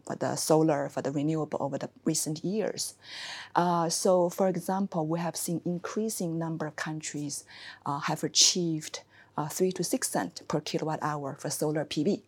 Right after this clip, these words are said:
throughout competitive auction schemes. So in particular, in China, India, and South Africa, those are the coal country, right, where coal dominates. And solar P V already competitive with coal. There's no need even for subsidy. I think this is where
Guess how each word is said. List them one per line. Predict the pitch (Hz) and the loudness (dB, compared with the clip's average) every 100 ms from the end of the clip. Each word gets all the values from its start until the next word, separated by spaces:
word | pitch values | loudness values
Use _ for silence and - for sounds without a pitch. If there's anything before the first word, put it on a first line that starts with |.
| - | -8
throughout | - 165 156 - 160 - - | 4 6 6 2 0 -2 -4
competitive | - 160 170 160 151 - | -2 0 2 2 0 0
auction | 190 208 - - - | 0 2 2 2 0
schemes. | - - - - - - - - - - - | -4 -4 -2 -2 -2 -10 -14 -12 -12 -14 -6
So | - 185 180 - | 2 4 4 2
in | 185 | -2
particular, | - 180 - - - 147 143 | -2 -2 0 0 -2 -4 -4
in | 156 | -2
China, | 160 - 202 214 - | -2 -4 -2 -4 -2
India, | 190 185 170 | -2 -2 -2
and | |
South | 170 180 175 | -2 0 4
Africa, | 226 - - - - | 4 2 -2 -6 -2
those | 151 165 185 | 4 4 4
are | 170 | 2
the | 160 | 2
coal | - 285 | 8 8
country, | 254 - 156 - - | 8 0 -2 -2 0
right, | 160 | 2
where | 160 151 | 4 4
coal | - 247 208 | 10 12 12
dominates. | - 151 151 139 65 - - - - - - | 10 2 0 -2 -2 -4 -8 -16 -14 -14 -2
And | 190 | 0
solar | - 262 269 240 | 4 6 8 6
P | - 247 | 4 -2
V | 247 277 - | 2 2 2
already | 180 185 247 220 | 2 4 4 2
competitive | - 214 208 - 403 - 147 | 0 0 0 4 6 4 0
with | 151 - | -2 0
coal. | - - - _ _ - - | 0 -2 -4 _ _ -14 4
There's | 185 - | 6 6
no | 214 220 | 4 8
need | 269 311 160 180 | 8 8 6 2
even | 180 185 | 0 -2
for | 180 196 | -2 0
subsidy. | 247 240 - - - _ _ - - - | 0 0 -2 -6 -8 _ _ -20 -2 4
I | |
think | 196 254 220 | 10 10 10
this | 285 277 | 8 8
is | 233 | 6
where | 202 208 202 | 8 8 8